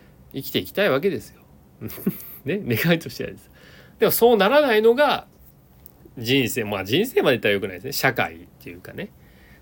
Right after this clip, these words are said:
うーん、そんなね、あの、スーッとなんかもう何も、何もなかったかのようにはなかなかならない。で、ね、えー、水に流すなんて言葉がありますが、月日が流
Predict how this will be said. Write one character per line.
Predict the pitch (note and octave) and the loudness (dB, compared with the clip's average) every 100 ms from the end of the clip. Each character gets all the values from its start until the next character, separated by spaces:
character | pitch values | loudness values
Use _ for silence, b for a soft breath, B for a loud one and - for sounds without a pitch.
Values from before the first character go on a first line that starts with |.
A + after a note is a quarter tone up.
| - | -16
う | |
ー | G2 G2 F2+ F2+ F2+ F#2 F#2 - - - - - - | -10 -10 -10 -12 -16 -16 -16 -18 -20 -20 -20 -20 -20
ん、 | |
そ | - G#2+ | -10 -8
ん | |
な | F#2+ | -8
ね、 | A2 E3+ - - - | -8 -10 -12 -20 -18
あ | G2 F#2+ | -16 -16
の、 | F2+ F2+ F#2 G2 - - | -16 -16 -18 -20 -20 -20
ス | - - | -8 -4
ー | C3 C#3 C#3+ | 0 0 -2
ッ | C#3 - - | -8 -20 -20
と | - F2 - | -18 -16 -14
な | G2 | -16
ん | |
か | G2 F2+ | -16 -18
も | F#2 F#2 - | -18 -18 -14
う | |
何 | G2+ A2+ | -6 -4
も、 | A#2 C3+ | 0 0
何 | C3 A#2+ | 0 0
も | D3 | 2
な | D#3+ G3 | 2 2
か | G#3 | -2
っ | |
た | - C3 | -2 -2
か | A#2+ | -2
の | |
よ | G2 C3 | -6 -8
う | A2 | -8
に | G2 A2+ | -10 -12
は | G#2+ G#2 - - | -12 -16 -20 -14
な | F#2+ | -10
か | G#2+ | -6
な | C3 | -4
か | D3+ | -4
な | G#2 | -6
ら | G2 D3 | -8 -8
な | C#3 | -10
い。 | - - b b b b b b - | -12 -20 b b b b b b -2
で、 | C3 B2+ B2 A#2+ A#2 A2+ A2+ A2 A2 B2 | 2 4 4 4 4 4 4 4 2 0
ね、 | E3+ G#2+ | -2 -2
え | G#2 G2+ G2 G2 G2 G2 F#2+ F#2+ F#2+ | -4 -6 -8 -10 -12 -12 -14 -14 -8
ー、 | A#2+ | -4
水 | B2 E3 | 0 2
に | G3 | 4
流 | F#3 F3 G3+ | 4 2 0
す | - | 0
な | A3 | -2
ん | |
て | A#2 | -2
言 | G#2+ | -2
葉 | A#2 | -4
が | G2 | -6
あ | |
り | F2+ | -6
ま | D#3+ | -8
す | A3+ | -8
が、 | B2 G2 F#2+ - | -8 -8 -10 -12
月 | - - F3 | -12 -8 -8
日 | C#3 | -4
が | A#2 | -2
流 | G#2 | -2